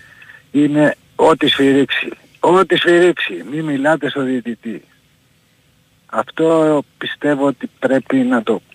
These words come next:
περάσουμε γενικά παντού και να το έχουμε ως πρώτη, ως πρώτη προτεραιότητα. Όσοι έχουμε παιδιά και όσοι μεγαλώνουν με τις παρέες και τους φίλους τους,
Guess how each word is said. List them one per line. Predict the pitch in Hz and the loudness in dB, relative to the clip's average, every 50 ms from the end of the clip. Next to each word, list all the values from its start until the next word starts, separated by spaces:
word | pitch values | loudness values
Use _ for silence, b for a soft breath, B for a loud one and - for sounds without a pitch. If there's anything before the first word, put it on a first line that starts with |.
| _ _ _ | _ _ _
περάσουμε | - 101 95 95 101 107 120 123 - - - 120 120 117 120 120 113 - - _ | -6 -6 -4 -2 0 2 2 2 0 -2 -8 -8 -6 -2 -2 -2 -4 -4 -8 _
γενικά | 104 95 98 101 92 90 90 85 - - - 98 107 113 101 - - - _ _ _ _ _ _ _ _ _ _ _ _ _ | -10 -4 -4 -4 -6 -6 -12 -20 -20 -10 -6 -4 -2 -2 -4 -6 -12 -18 _ _ _ _ _ _ _ _ _ _ _ _ _
παντού | - 87 85 80 - - 107 113 | -8 -8 -8 -8 -6 -4 -4 -4
και | - - 104 | -2 -4 -6
να | 98 92 92 | -6 -6 -6
το | 95 107 | -4 -4
έχουμε | 101 - - 92 95 101 | -4 -4 -4 -8 -6 -6
ως | 98 - - | -6 -6 -6
πρώτη, | - - 92 98 101 - - - 107 101 92 - _ _ _ _ | -8 -6 -2 -2 -4 -4 -6 -8 -8 -8 -8 -14 _ _ _ _
ως | _ - 113 - - | _ -2 -2 -2 -2
πρώτη | - - 120 113 - | 2 0 0 0 0
προτεραιότητα. | _ - 104 90 101 95 85 90 101 110 110 - - - - 117 113 107 - | _ -4 -4 -2 -2 -2 0 2 0 0 0 -2 -4 -2 0 0 0 0 0
Όσοι | 123 131 143 - - 131 | 2 2 2 2 2 0
έχουμε | 131 123 - 127 127 117 | 0 0 0 -2 -4 -2
παιδιά | - 104 90 95 104 127 135 139 143 143 - | -2 -4 -4 -2 0 0 2 2 0 -2 -2
και | - 139 | -2 -2
όσοι | 127 - - | -2 -2 0
μεγαλώνουν | 139 139 127 120 113 101 107 113 131 135 131 254 254 247 | 0 2 2 2 2 2 4 2 2 2 2 -2 -4 -4
με | - 117 | -4 -6
τις | - - | -6 -6
παρέες | - 101 90 90 107 120 123 120 113 - - | -6 -6 -4 0 2 2 2 2 0 -2 -6
και | - 101 | -8 -10
τους | 87 - - - | -8 -8 -10 -6
φίλους | - 113 117 120 120 - | -4 -4 -2 -2 -4 -4
τους, | - 123 113 - | -4 -6 -8 -8